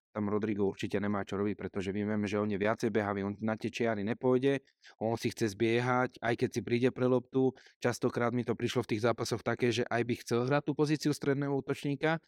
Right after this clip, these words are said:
ale častokrát si chcel aj nabehnúť na tú dlhú loptu a tu nedostáva. Bohužiaľ, už Kroos nedosahuje tie kvality na tie dlhé prihrávky, Modrič ich málo kedy mával, Modrič bol na tie krátke, na, na tie myšlienky, zmenu štýlu hry,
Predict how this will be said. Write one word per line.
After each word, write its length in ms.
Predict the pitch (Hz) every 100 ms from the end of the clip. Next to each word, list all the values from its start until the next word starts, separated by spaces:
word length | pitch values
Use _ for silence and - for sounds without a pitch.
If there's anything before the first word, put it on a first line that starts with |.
| _ -
ale 160 | 117
častokrát 480 | 117 135 139 131 131
si 80 | -
chcel 220 | - 135
aj 80 | 131
nabehnúť 460 | 135 147 151 135 120
na 100 | 110
tú 140 | 110
dlhú 320 | 101 107 101 104
loptu 240 | - 104
a 20 |
tu 140 | 127 127
nedostáva. 560 | 117 107 - 87 78 - _ _ _ _ _ -
Bohužiaľ, 480 | 113 120 123 123
už 80 | 123
Kroos 240 | - 120 123
nedosahuje 560 | 120 131 139 135 135
tie 160 | - 131
kvality 400 | 131 135 131 135
na 80 | 131
tie 160 | 135
dlhé 240 | 127 131 117
prihrávky, 480 | 131 131 131 120
Modrič 320 | 117 120 120 110
ich 80 |
málo 320 | 104 113 120 120
kedy 240 | 127 123
mával, 320 | 123 123 127
Modrič 320 | 117 110 113
bol 160 | 107 110
na 160 | 110 107
tie 160 | 113
krátke, 400 | - 117 120 -
na, 160 | 113 110 -
na 240 | 110 110 110
tie 160 | 110
myšlienky, 480 | 110 120 - 120 107
zmenu 320 | 107 120 120
štýlu 320 | - 120 117 113
hry, 160 | 113